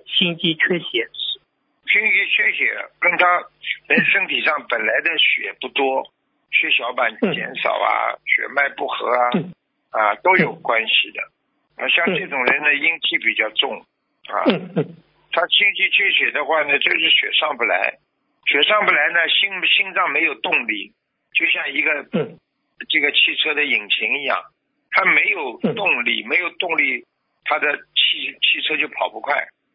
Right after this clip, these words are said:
Speaker 2: 手脚就无力，
Speaker 1: 嗯。
Speaker 2: 手脚就冰冷，
Speaker 1: 嗯。
Speaker 2: 这就是心肌缺血。心肌缺血的人容易昏过去，心肌缺血的人对世界上所有的事情都会
Speaker 1: 嗯。
Speaker 2: 产生一种厌恶感，没有信心。
Speaker 1: 嗯。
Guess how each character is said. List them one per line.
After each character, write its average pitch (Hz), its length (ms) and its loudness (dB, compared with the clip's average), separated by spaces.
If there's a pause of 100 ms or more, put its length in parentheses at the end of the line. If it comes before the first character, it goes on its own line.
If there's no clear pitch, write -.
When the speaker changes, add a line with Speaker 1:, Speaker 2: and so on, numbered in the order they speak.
(140)
Speaker 2:
手 165 280 8
脚 190 240 4
就 214 180 2
无 - 180 -4
力， - 240 2
Speaker 1:
嗯。 - 40 -20 (440)
Speaker 2:
手 - 300 6
脚 - 200 4
就 156 140 0
冰 156 260 0
冷， 117 220 0
Speaker 1:
嗯。 90 80 -20 (680)
Speaker 2:
这 190 160 6
就 196 80 6
是 - 40 2
心 180 260 4
肌 151 160 0
缺 143 220 4
血。 - 240 2 (420)
心 185 80 4 (100)
肌 208 80 4
缺 214 180 4
血 151 160 -2
的 151 80 0
人 160 200 2
容 156 140 -2
易 170 100 0
昏 165 260 -2
过 143 160 0
去， - 260 -2 (440)
心 202 140 0
肌 196 140 0
缺 202 200 0
血 190 120 2
的 147 60 -2
人 156 300 0
对 175 240 2
世 - 240 -2
界 160 140 2
上 156 160 -2
所 165 200 2
有 165 120 2
的 139 120 -2
事 151 160 0
情 139 200 -2
都 160 140 -2
会 151 160 2
Speaker 1:
嗯。 - 80 -10 (400)
Speaker 2:
产 113 280 0
生 156 200 0
一 139 40 -6
种 123 160 -6
厌 147 280 -2
恶 147 200 0
感， 104 160 -2 (560)
没 165 140 2
有 143 140 -2
信 - 260 0
心。 - 200 0
Speaker 1:
嗯。 - 380 -6